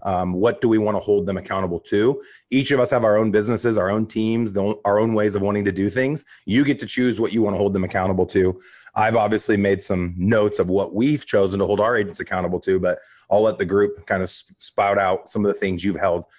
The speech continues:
your agents accountable to. And I'll take the first one as you guys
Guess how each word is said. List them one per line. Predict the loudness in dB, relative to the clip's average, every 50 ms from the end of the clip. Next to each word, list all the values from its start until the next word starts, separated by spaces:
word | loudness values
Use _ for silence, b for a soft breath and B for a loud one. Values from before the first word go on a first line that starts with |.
| b b _
your | -2 0 0 2
agents | 0 0 -2 -4 -6
accountable | -6 -6 -6 -8 -8 -8 -8 -6
to. | -6 -8 -8 -10 b b b b b b
And | -2 -2
I'll | 0 0
take | 0 0 0
the | -2 -2
first | 0 0 0 0 0 0 -2
one | -2 -2
as | -2 -2 -2
you | -2
guys | 0 0 -2 -2 -6 -10